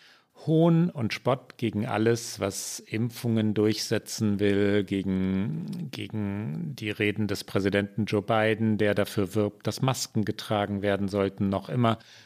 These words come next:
weil die Delta-Variante in Amerika wütet und weil die Zahlen, die Todeszahlen in Florida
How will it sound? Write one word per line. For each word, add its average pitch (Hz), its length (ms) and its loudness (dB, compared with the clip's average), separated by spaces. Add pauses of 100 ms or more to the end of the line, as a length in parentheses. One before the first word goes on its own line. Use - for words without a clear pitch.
(120)
weil 101 120 -4
die 92 140 -4
Delta-Variante 98 1000 0
in 101 260 -4
Amerika 95 680 -4
wütet 131 800 -2
und - 180 -8
weil 92 120 -2
die 90 160 -6
Zahlen, 98 580 0
die 92 100 -4
Todeszahlen 95 760 -4
in 90 100 -4
Florida 101 720 0